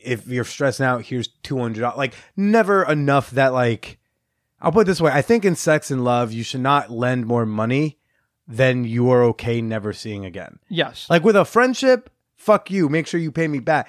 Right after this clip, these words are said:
Speaker 1: Whatever. But, like, with someone you love.
Speaker 2: Right.
Speaker 1: That's, and because I'm so, you know, poor and things, I, uh, you know, the money, if I were to give a large amount, like, that would cause strife. But, like, yeah, like,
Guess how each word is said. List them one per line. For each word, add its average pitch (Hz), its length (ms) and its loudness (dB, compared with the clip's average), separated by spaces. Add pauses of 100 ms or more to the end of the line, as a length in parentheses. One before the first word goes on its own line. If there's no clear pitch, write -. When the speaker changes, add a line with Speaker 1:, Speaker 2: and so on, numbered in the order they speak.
(140)
Speaker 1:
Whatever. 180 320 2
But, 151 200 0
like, 143 260 -2 (720)
with 135 320 -4
someone 220 280 2
you 139 120 2
love. 117 680 -2 (120)
Speaker 2:
Right. 131 240 -4 (840)
Speaker 1:
That's, 156 260 0
and 151 300 0
because 131 320 2
I'm 123 120 0
so, 117 360 0
you 127 100 -8
know, 113 260 -12
poor 113 200 -12
and 110 120 -16
things, 104 300 -18
I, 110 220 -4
uh, 110 200 0
you 135 120 -6
know, 107 160 -6
the 110 100 -10
money, 110 500 -6
if 120 200 -10
I 123 80 4
were 135 100 4
to 123 60 2
give 120 120 2
a 123 60 2
large 120 240 2
amount, 160 240 2
like, 120 160 -2
that 110 140 0
would 107 120 -2
cause 104 280 -2
strife. - 420 0
But, 120 180 -4
like, 113 260 -6 (340)
yeah, 156 240 4
like, 127 280 -2